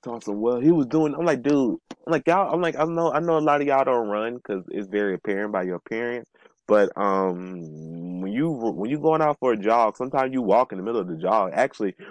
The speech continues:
when you finish a, when you finish a run, you're supposed to walk for a good two minutes before you can cool your body down. You don't just stop walking."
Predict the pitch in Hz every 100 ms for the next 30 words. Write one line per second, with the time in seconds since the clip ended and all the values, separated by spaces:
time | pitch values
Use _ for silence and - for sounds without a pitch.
0 | - 95 98 - 139 135 101 - 95 113
1 | - 143 139 98 95 95 95 98 123 -
2 | 90 95 87 - 90 85 92 87 - 101
3 | 98 104 92 87 87 85 98 90 85 95
4 | 90 82 80 78 80 _ _ _ - 92
5 | 95 98 - - 104 78 92 98 - 82